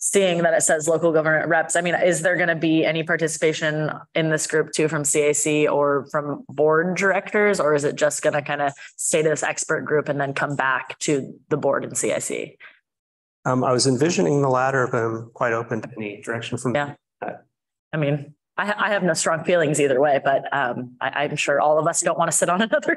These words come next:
Speaker 1: committee either, um, and could, you know, just take that information back and synthesize it. So just to clarify, and then you answered my other question, or at least request, which was to see some more, um, health people on there that have actual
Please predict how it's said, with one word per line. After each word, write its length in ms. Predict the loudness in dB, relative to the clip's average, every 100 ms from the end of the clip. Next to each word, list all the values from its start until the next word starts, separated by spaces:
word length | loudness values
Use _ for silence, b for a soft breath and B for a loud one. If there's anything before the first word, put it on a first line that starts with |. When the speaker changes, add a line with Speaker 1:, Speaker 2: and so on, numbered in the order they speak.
| -2
Speaker 1:
committee 460 | 0 0 2 2
either, 320 | 2 2 0 B B B -2
um, 360 | 0 0 -2
and 220 | -2 -2
could, 300 | -2 -2 -4 -6
you 100 | -2
know, 160 | -2 -2
just 220 | -6 -4
take 160 | -2 0
that 240 | 0 -4 -12 B -6
information 480 | 0 2 2 2 0
back 220 | 0 -2
and 80 | -4
synthesize 420 | -4 0 0 0
it. 120 | 0
So 180 | -2 -4 -8 -10
just 220 | -6 -4
to 60 |
clarify, 380 | -2 0 0 0
and 280 | 0 0 2
then 240 | 0 0 B B B _
you 120 | 0
answered 240 | 0 0 0
my 140 | 0
other 140 | 0
question, 580 | 0 -2 -2 -4 -4 -8 _
or 280 | 0 0 2
at 80 | 2
least 220 | 2 -2
request, 360 | -2 -2 -2 -4
which 140 | -4
was 160 | -4 -4
to 80 | -2
see 160 | -4
some 200 | -4 -4
more, 340 | 0 0 0 B B B -4
um, 240 | 0 0
health 360 | 0 -2 -2 -12 -4
people 560 | -2 0 0 0 -4 -2
on 180 | -2
there 140 | 0 0
that 140 | 0
have 120 | 0
actual 480 | -2 -4 -2 -2 -2